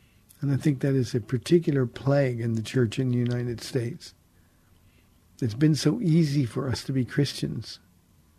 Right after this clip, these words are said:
I just think we're not willing to sacrifice. And the idea that life is gonna get worse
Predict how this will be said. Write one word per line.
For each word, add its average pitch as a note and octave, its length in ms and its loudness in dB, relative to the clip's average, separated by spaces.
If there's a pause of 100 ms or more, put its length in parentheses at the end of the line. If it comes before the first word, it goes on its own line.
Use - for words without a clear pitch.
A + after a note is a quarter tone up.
(1700)
I A#2+ 60 -6
just B2 200 -6
think C3+ 240 -2
we're C3+ 200 -4
not C3+ 240 -4 (1900)
willing C3 500 2
to B2 80 0
sacrifice. - 960 -6 (1400)
And C#3 100 0
the C3 140 2
idea C3+ 420 2
that A#2+ 160 -4
life B2+ 300 -2
is A#2+ 140 -6
gonna C3 160 0
get B2 180 -2
worse C#3 640 -2